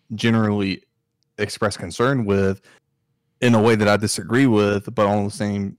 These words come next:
line of thoughts of the problems with the police and them being the teeth of the government is that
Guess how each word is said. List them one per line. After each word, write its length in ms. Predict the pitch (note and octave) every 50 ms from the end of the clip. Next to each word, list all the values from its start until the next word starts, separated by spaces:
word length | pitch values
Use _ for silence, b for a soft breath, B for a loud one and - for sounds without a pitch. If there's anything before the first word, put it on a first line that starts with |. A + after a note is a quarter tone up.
| _ _ -
line 180 | G#2+ G#2 G2+ F#2
of 120 | F#2 -
thoughts 400 | - A#2 A#2 A2+ G#2 F#2+ - -
of 400 | - G#2 G2+ G2+ G2+ F#2+ F#2 - _ B B B B B _ _ _ _ _
the 80 | - G2
problems 440 | - - A2+ G#2 G#2 G2+ G2+ G2+ -
with 80 | G2+ F#2
the 80 | F#2+
police 320 | - - G#2+ G2+ F#2+ - -
and 440 | - - F#2+ G2 F#2+ F#2 - F#2
them 160 | G2+ G#2 G2 F#2+
being 240 | G2+ F#2+ F#2+ F#2+
the 80 | F#2 E2+
teeth 340 | - - - A2 G#2+ G#2 -
of 80 | F#2+
the 100 | F2+ F#2 F#2
government 520 | F#2+ G2 G#2 G#2+ G2+ F#2+ F#2+ F#2 - -
is 180 | G2 G2 G2 G2+
that 260 | G#2 G2 G2+ -